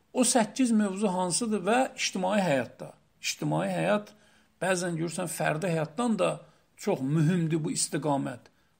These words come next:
Bəzən insan evdə ola bilər, nəsə bir istiqa-, amma ictimai həyatda, ictimai zülmün, ümumi xalqın o, e, ictimaiyyətdə olan hüquqlarının qorunması, o yolda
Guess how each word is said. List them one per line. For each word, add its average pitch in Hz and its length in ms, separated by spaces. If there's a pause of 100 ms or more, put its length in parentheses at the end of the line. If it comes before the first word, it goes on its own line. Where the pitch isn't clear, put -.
Bəzən 208 360
insan 208 420
evdə 190 380
ola 190 240
bilər, 190 240
nəsə 190 280
bir 185 120
istiqa-, - 360
amma 165 340 (420)
ictimai 208 720
həyatda, 175 480
ictimai 170 440
zülmün, 185 600 (500)
ümumi 170 380
xalqın 170 640 (580)
o, 180 140 (680)
e, 76 340 (1500)
ictimaiyyətdə 170 640
olan 165 360
hüquqlarının 156 680
qorunması, 151 600 (140)
o 233 200
yolda 175 440